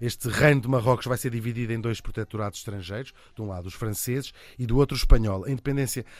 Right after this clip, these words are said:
só volta nos anos cinquenta. Quem volta também é o rei, Mohamed cinco, Mohamed cinco, uma espécie de pai da pátria, e depois vai ser sucedido pelo seu filho, Hassan segundo, que não sendo propriamente um democrata, deixou ainda assim ao filho,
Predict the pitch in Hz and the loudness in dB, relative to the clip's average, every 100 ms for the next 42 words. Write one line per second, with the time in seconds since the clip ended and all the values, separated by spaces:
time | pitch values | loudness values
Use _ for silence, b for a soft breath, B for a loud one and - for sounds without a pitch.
0 | B - 135 117 131 131 131 110 123 113 | B 0 2 4 2 0 -2 0 -2 -2
1 | 143 131 - 127 135 165 B B B 165 | -6 -6 0 0 0 -4 B B B 0
2 | 151 160 147 160 151 170 214 202 208 160 | 4 4 4 0 2 2 0 -2 0 4
3 | 170 202 - 139 139 139 123 127 - - | 2 2 -4 -2 0 0 -2 -8 -14 -8
4 | - 165 180 - 113 123 123 127 - 139 | 0 0 0 -4 -4 -4 -4 -4 -4 -4
5 | 147 - - B B B 120 120 - - | -4 -6 -12 B B B -4 -4 0 -2
6 | - 107 95 127 120 113 - 123 120 - | -2 -6 -8 -6 -4 -6 -4 -2 -2 -4
7 | 143 B B B 139 - 160 127 123 - | -10 B B B -10 4 4 6 0 -2
8 | 123 117 - 123 - 107 - 107 - 127 | -4 -6 -8 -8 -6 -6 -6 -8 -8 -8
9 | 151 117 98 113 104 - 95 135 147 B | -6 -6 -6 -8 -8 -10 -8 -8 -8 B
10 | B - 285 302 - 240 190 214 185 185 | B -10 -4 -2 0 -2 0 0 2 0
11 | 170 143 151 131 117 123 - 113 110 151 | 0 -6 -8 -8 -6 -8 -8 -8 -8 -10
12 | 156 151 147 - 143 135 135 131 - 131 | -8 -6 -4 0 2 2 0 -2 -4 -4
13 | 120 - 151 | -6 -6 -10